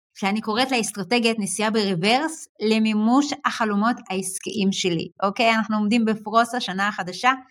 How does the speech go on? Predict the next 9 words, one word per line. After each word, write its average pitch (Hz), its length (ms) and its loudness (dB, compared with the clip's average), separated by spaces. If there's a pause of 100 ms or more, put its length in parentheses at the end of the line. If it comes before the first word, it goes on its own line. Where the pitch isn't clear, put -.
(260)
ואני 202 260 -2
רוצה 196 240 0
להעניק 220 300 0
לכם 208 240 -4
באהבה 180 380 2
את 233 100 -6
האסטרטגיה 226 580 -2
האישית 220 340 -2
שלי 214 340 0